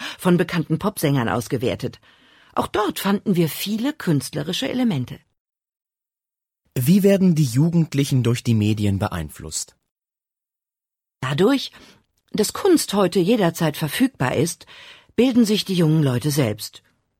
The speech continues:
Speaker 1: Sie schauen sich Dinge bei anderen Personen im Internet ab und finden so ihre eigene Form von Kunst. Unsere Studien haben Folgendes gezeigt. Es gibt einen großen Unterschied zwischen dem,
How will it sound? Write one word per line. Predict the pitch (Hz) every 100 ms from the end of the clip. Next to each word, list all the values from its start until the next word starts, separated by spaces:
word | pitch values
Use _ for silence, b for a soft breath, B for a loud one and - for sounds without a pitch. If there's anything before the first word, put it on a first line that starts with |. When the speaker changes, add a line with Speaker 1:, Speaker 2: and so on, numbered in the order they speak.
| _ _ _ -
Speaker 1:
Sie | 262
schauen | 302 254 196
sich | 208
Dinge | 214 190 180
bei | 180
anderen | 147 165 165 165
Personen | 190 196 160 147 147
im | 147 160
Internet | 214 196 135 127
ab | - - B B B B B
und | 220 -
finden | 320 349 240
so | 196 240 254
ihre | 208 170 165 -
eigene | 160 147 139 123
Form | - 127 120
von | 117 120
Kunst. | - 131 107 104 - - b b b b b b _ _
Unsere | 240 247 240
Studien | - - 262 247 262 240
haben | 202 202 202
Folgendes | - 175 147 127 -
gezeigt. | 123 - 123 107 - b b b b b _ _ _ _ -
Es | 139 - -
gibt | 294 320 - -
einen | 180 170
großen | 165 208 349 -
Unterschied | - 233 233 214 208 175
zwischen | 180 170 170
dem, | 170 170 220 233